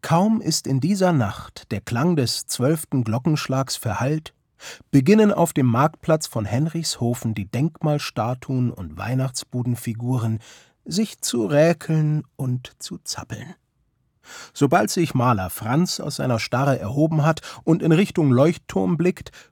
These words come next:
ruft er: „Autsch! Ein halber Zentner Kartoffeln, eine Mark siebzig“, schreit Knollen Katrine von der anderen Seite des Platzes und fragt, ob dem Maler etwas wehtut. Der verdeckt sein Gesicht und jammert:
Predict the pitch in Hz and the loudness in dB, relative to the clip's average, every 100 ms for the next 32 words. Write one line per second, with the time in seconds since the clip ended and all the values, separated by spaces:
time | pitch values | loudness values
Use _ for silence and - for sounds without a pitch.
0 | - 165 - - 165 160 _ _ _ 262 | 4 4 4 0 0 0 _ _ _ 0
1 | 294 - - - - _ _ _ _ _ | 0 -2 -4 -4 -6 _ _ _ _ _
2 | _ - 254 240 285 277 262 - 277 269 | _ -6 0 4 4 4 4 4 4 4
3 | 277 277 262 302 294 277 208 202 214 233 | 4 4 6 6 6 6 6 4 4 4
4 | 247 247 175 247 339 - 311 196 131 - | 4 4 2 -2 -2 -2 2 2 0 -8
5 | _ _ - - 175 175 - - 165 156 | _ _ -8 -2 0 -2 -6 0 4 6
6 | 147 147 147 - 156 139 - 143 139 156 | 6 4 0 2 2 2 2 0 0 2
7 | 170 139 131 127 135 139 135 131 127 - | 2 2 0 -2 0 0 0 -2 -4 0
8 | 151 156 147 143 143 - 156 156 - - | 0 0 -2 -2 -4 0 2 0 -4 -20
9 | - - 180 - 175 170 180 180 - 175 | -10 -4 -4 0 2 4 4 2 0 -2
10 | 175 160 160 269 - 98 78 - _ _ | -2 -2 -2 -4 -6 -10 -10 -18 _ _
11 | _ - - - 160 196 202 - 220 202 | _ -20 -18 -2 4 8 8 6 0 0
12 | - 240 - - 226 214 175 156 180 - | -2 -4 -6 -2 2 4 4 2 0 -2
13 | - - 156 123 107 117 117 127 - | -10 -2 0 0 0 2 2 2 0